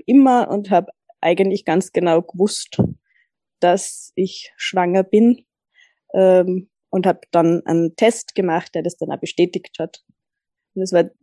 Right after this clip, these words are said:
ziemlich aufregend, weil auf diesem Schwangerschaftstest steht immer, dass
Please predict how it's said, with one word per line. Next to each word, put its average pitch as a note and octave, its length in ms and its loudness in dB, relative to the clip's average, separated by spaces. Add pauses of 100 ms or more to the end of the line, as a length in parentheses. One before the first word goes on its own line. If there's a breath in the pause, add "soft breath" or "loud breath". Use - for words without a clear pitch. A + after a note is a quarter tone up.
(120)
ziemlich B3+ 380 4
aufregend, A#3 720 2
weil G3 440 2
auf G#3 140 -2
diesem B3 240 2
Schwangerschaftstest G#3+ 960 -2
steht G#3 240 0
immer, A3 260 4
dass G#3+ 300 0